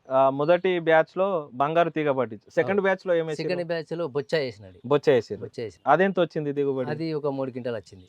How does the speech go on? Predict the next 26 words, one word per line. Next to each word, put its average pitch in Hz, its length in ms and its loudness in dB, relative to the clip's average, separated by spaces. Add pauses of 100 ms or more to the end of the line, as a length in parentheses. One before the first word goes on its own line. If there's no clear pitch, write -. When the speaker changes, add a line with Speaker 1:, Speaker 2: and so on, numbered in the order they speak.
Speaker 1:
మూడు 151 200 2
క్వింటాలు 123 280 0
Speaker 2:
ఆ, 107 40 -2
Speaker 1:
వచ్చింది. 117 160 -8
Speaker 2:
మేము 131 180 -6
అప్పుడు 131 240 -6
ఏందంటే 170 400 0
దాన్ని 156 240 -2
పట్టించుకోలేము. 151 600 0 (120)
Speaker 1:
ఉమ్. 120 300 -8
Speaker 2:
దీన్ని 123 280 -8
ఇప్పుడిప్పుడే 151 420 -4
దీన్ని 135 500 -6
డెవలపింగ్ 123 400 -2
చేసుకుంటున్నాము. 110 500 -10 (280)
Speaker 1:
ఆ 131 40 -2
మూడు 190 240 4
క్వింటాలకు 202 460 4
ఎంత 175 160 0
ఆదాయం 175 280 4
Speaker 2:
మూడు 165 100 0
Speaker 1:
వచ్చింది? 190 200 -2
Speaker 2:
క్వింటాలకు 185 320 0
ముప్పై 165 200 0
వేల 123 100 0
రూపాయలు. 101 340 -12